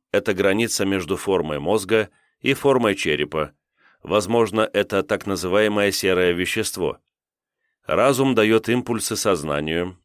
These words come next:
при помощи органов чувств: осязания, кожа, обоняния, нос, зрения, глаза, слуха, уши, вкуса, язык. Приведу три примера. Пример первый.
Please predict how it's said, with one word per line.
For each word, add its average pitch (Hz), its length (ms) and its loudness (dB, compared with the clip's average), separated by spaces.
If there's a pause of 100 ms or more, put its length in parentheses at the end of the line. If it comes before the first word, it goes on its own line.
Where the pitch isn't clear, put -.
при 101 140 0
помощи 110 560 0
органов 95 440 0
чувств: - 480 -6 (380)
осязания, 85 880 -4 (160)
кожа, 95 460 0 (280)
обоняния, 78 800 -2 (200)
нос, 98 440 -2 (400)
зрения, 95 720 0 (220)
глаза, 98 580 2 (440)
слуха, 85 600 -4 (300)
уши, 107 560 -2
вкуса, - 760 -4 (320)
язык. 82 640 -2 (800)
Приведу 90 440 0
три 98 200 0
примера. 80 640 -4 (560)
Пример 95 340 0
первый. 67 520 -2